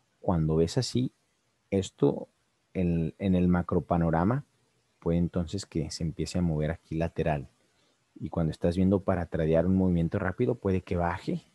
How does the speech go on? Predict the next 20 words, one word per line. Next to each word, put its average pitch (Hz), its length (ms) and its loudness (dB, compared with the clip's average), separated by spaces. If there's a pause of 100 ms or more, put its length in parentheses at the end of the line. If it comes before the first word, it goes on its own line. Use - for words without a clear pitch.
(560)
¿Qué 117 140 0
tanto? 123 420 0 (380)
No 120 200 2
sabemos. 107 540 2 (320)
Puede 90 180 2
que 92 120 4
baje 85 180 2
un 87 100 2
poco, 127 440 0
suba 117 420 -2
y 90 140 -4
empiece 85 320 -2
a - 20 0
moverse 80 320 -2
lateral. 73 480 -4 (960)
Vámonos 78 420 -6
ahora 80 380 -2
a 87 100 -12
cinco 98 400 -2
minutos. - 640 -4